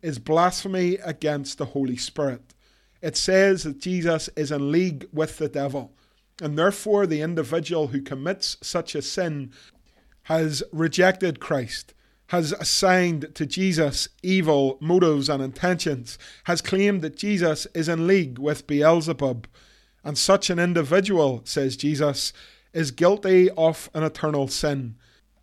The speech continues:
And such an individual, says John, has committed a sin that leads to death. And therefore, he writes, "I do not say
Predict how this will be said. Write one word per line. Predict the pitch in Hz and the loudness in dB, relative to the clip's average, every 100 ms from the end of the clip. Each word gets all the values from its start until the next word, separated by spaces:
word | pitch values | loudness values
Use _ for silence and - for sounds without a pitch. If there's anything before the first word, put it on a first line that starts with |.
| _ - | _ -12
And | 143 | -6
such | - 202 208 | 2 2 4
an | 190 | 2
individual, | 196 190 165 208 165 143 131 | 4 2 2 2 2 0 0
says | - 131 120 | -2 -4 -2
John, | 156 151 143 135 117 _ _ _ | 2 2 2 -2 -10 _ _ _
has | 165 160 | -4 -2
committed | 170 165 202 220 | -2 2 4 4
a | 208 | 2
sin | - 202 160 139 127 | 2 2 0 -4 -8
that | 151 147 165 | -4 -4 0
leads | 160 165 - | 0 0 -4
to | 165 | -4
death. | 135 147 131 - - - _ _ _ | -2 0 -2 -8 -18 -20 _ _ _
And | - 151 | -6 2
therefore, | 175 185 185 196 202 175 | 6 4 4 4 6 6
he | 131 147 | 2 0
writes, | 139 151 147 - - - - _ _ - | 2 2 2 -6 -12 -12 -20 _ _ -6
"I | 151 | -4
do | 131 175 196 | -2 0 0
not | 170 151 | 0 -2
say | - 208 202 147 120 107 | -2 2 4 4 0 -6